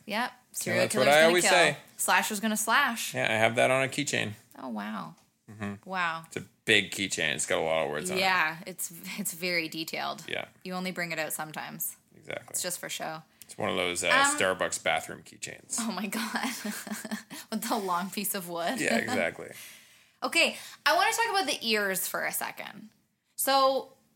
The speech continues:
Speaker 1: do we think that these are just tokens? Like, that is a thing that we have, that, I mean, I see it in films all the time. I'm not a huge, like, true crime buff, so I don't know if it's a real thing.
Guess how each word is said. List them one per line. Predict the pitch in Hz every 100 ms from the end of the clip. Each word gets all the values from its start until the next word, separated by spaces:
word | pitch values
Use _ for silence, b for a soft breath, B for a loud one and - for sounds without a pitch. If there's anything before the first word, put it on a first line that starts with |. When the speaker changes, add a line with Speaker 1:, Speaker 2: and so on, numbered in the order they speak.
| _ 226 -
Speaker 1:
do | 285 349
we | 440 453 -
think | 262 262 277
that | 208 196
these | 214 214 208
are | - 202
just | 185 190 185 - - - _ - - 180
tokens? | 170 139 - - - - - - -
Like, | 190 185 - b b b _ _ _ -
that | 208 262 285
is | 302 330
a | 330
thing | - 247 196 170 170 175
that | 185 -
we | 196
have, | 196 190 175
that, | 208 - - _
I | 220 233
mean, | 240
I | - 294
see | 311 339
it | 320
in | 294
films | - 240 233
all | 220 185
the | 185
time. | - 185 180 180
I'm | - 190 202
not | 220 262 -
a | 247
huge, | 220 233 226 202
like, | 190 185 - -
true | - 196
crime | 196 226 220 233
buff, | 233 247
so | - 190
I | 180
don't | 180 180
know | 208 214
if | 220
it's | 185
a | 180
real | 160 170 202
thing. | 220 254 247 254